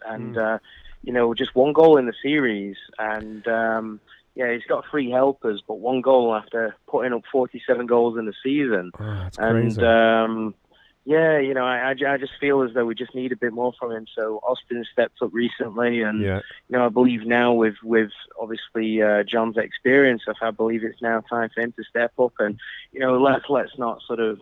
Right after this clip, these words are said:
Speaker 1: beat around the bush. You know, we should have, um, you know, got the series tied up. Uh, well, we should have got the series, um, yeah, put away at home.
Speaker 2: Definitely.
Speaker 1: Um, last game, and, um, you know, to have the lead as well, and then be on home ice, and, and then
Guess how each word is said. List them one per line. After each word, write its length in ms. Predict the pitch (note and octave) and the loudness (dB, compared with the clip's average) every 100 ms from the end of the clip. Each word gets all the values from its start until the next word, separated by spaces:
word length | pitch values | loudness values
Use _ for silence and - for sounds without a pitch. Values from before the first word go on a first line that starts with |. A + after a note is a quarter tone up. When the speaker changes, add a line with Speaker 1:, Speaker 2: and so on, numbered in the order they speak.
| - | -6
Speaker 1:
beat 160 | B2 | -4
around 220 | A2 A2 G#2+ | -2 -4 -4
the 40 | |
bush. 240 | A2 C3 - | -4 -4 -4
You 60 | A#2 | -6
know, 80 | A2 | -6
we 100 | A2 | -6
should 220 | - C3 | -2 0
have, 180 | A#2 G#2 - - - - _ - A2+ | 0 -2 -10 -20 -20 -20 _ -4 4
um, 640 | A#2+ A2 A2 G#2+ G#2 G#2 - - | 4 4 0 -2 -4 -6 -12 -12
you 80 | |
know, 180 | A#2 G#2+ | -6 -6
got 240 | G2+ B2 A2 | -2 0 4
the 160 | A2+ G#2+ E2+ - | 2 2 -6 -4
series 240 | B2+ A#2 G#2+ - | 2 2 2 2
tied 220 | A#2 A#2+ | 4 6
up. 140 | C3 - | 4 4
Uh, 200 | A#2 A2 - | 2 2 0
well, 200 | G2+ G2 | -2 -2
we 120 | G#2+ | -6
should 180 | - A2+ | -4 -4
have 100 | G2 - | -4 -6
got 100 | F#2+ | -6
the 60 | - | -6
series, 380 | A#2+ A2 A2 G2 G#2+ | -4 -2 -4 -6 -4
um, 420 | G#2 G#2 G2+ G#2 | -2 -2 -2 -6
yeah, 220 | B2+ A2 - - | -6 -4 -6 -4
put 60 | G#2+ | 0
away 220 | A2+ A2+ | 4 4
at 100 | F#2+ | 2
home. 380 | A2 B2 A2+ G#2 G2+ G2 | 0 0 -2 -8 -12 0
Speaker 2:
Definitely. 420 | A2+ - G#2 G#2 | 0 0 -2 0
Speaker 1:
Um, 500 | G#2+ G#2 G#2 G#2 G#2 | 0 -2 -4 -8 -6
last 340 | G#2+ A2+ A#2 - | 0 2 0 0
game, 360 | A#2 G#2+ G#2 G#2 | 0 2 0 -2
and, 320 | G2+ G#2 G2+ | -4 -6 -2
um, 400 | G2+ G2+ G2+ G#2+ | 0 0 -2 -8
you 100 | A2+ | -6
know, 120 | G#2 - | -6 -6
to 60 | A2 | -4
have 180 | A2 A2+ | -4 -2
the 100 | A2 | 0
lead 320 | A2 B2 B2 | 2 2 0
as 160 | G2+ B2+ | -2 0
well, 280 | B2 A2+ | 2 2
and 100 | G#2 | -2
then 160 | G#2+ A2 | -2 -4
be 100 | G#2+ | -4
on 140 | G#2 | -4
home 280 | G#2 G#2 G#2+ | -4 -6 -4
ice, 300 | G#2+ A2 A2 _ | -4 -4 -6 _
and, 100 | F#2+ _ _ _ _ - | -18 _ _ _ _ -8
and 120 | A2+ | -2
then 300 | A2+ A2+ A2 | 2 2 2